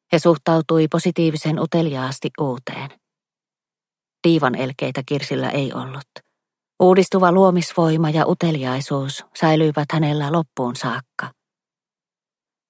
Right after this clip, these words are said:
Kunnas mainitsi aina kustantamonsa V S O Y:n merkityksestä itselleen ja siitä, miten arvokasta työtä V S O Y tekee koko suomalaiselle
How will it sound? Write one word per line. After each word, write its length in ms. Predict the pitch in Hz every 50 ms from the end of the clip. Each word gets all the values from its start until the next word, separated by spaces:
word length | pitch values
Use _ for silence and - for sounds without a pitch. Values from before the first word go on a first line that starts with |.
| _ _ _ _ _ _ _ _ _ _ _ _ _ _ _ _ _ _ _ _ _ _ _ _ _ _ _ _ _ _ _
Kunnas 280 | - 202 208 208 190 -
mainitsi 380 | 202 196 196 202 190 - - -
aina 300 | 185 196 208 202 185 165
kustantamonsa 840 | - 190 185 - - 180 165 165 156 165 160 160 160 - - 160 143 - -
V 260 | 180 180 165 139 151
S 100 | - -
O 180 | 131 143 139 -
Y:n 220 | 143 156 147 151
merkityksestä 720 | 165 170 165 - 156 147 - 143 - - 139 135 - -
itselleen 680 | - - - - - 147 131 131 127 127 123 127 135 135 - - - _ _ _ _ _ _ _ -
ja 80 | 160
siitä, 340 | 147 - 170 165 160 - 160
miten 380 | 156 160 156 180 165 160 - -
arvokasta 540 | 165 170 180 180 175 - 170 160 - - 160 -
työtä 300 | 180 170 160 - 160 147 160
V 240 | 160 156 143 131
S 100 | 143 -
O 160 | - 147 143 -
Y 160 | 143 151 139 139
tekee 420 | - 151 143 - - 147 139 135 135
koko 300 | - 165 156 - 170 160
suomalaiselle 680 | - - 170 160 160 139 131 123 127 135 143 135 135